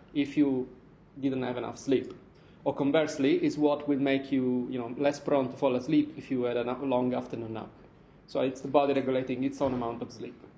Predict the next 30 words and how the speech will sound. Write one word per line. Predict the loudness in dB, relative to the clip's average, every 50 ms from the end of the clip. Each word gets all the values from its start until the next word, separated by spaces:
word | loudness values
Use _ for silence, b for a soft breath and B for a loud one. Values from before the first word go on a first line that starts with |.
| -20 -20 -20 B B B B B B 2
And | 4 6
we | 6 6
don't | 6 6
know | 4 4 4 2
anything | 2 2 2 2 0 0 -2
about | -2 -2 -4 -6 -6
it, | -10 -14 -16 -16 -14
really. | -12 -12 -12 -12 -16 -18 -20 -10 -6
I | -4
mean, | -4 -4 -4 -4
we | -2 0 0
know | 2 2 2
it | 2 0
exists. | -2 2 4 4 4 4 0 -6 -10 -16 -20 -20 -20 -16 -6
We | -2 0 2
know | 2 4 2 2 2 0 -2 -4
it's | -6 -6 -6 -8 -12 -18 -20 -20 -20 -20 -16 -2 0
basically | 0 0 0 -2 -2 -2 -2 -2 -2 -4 -6 -6 -8 -8
so | -4 0 2 4 4
universal | 4 4 2 2 2 2 0 0 -2 -6 -6
to | -4 -6
be | -6 -6 -6 -8 -12 -20 -20 -16 -14
considered | -12 -10 -6 -4 -4 -2 -2 -2
one | -2 -2 0 0 -2
of | -2 -4
the | -6
definition | -6 -4 -4 -4 -4 -4 -4 -6 -8
of | -8 -6
sleep. | -4 -4 -4 -4 -6 -12 -20 -20 -20 B B B B B B B B B B B B -10 -2 0
Um, | 2 2 2 2 2 2 2 2 0 0 2 2 0 0 0 -4 -6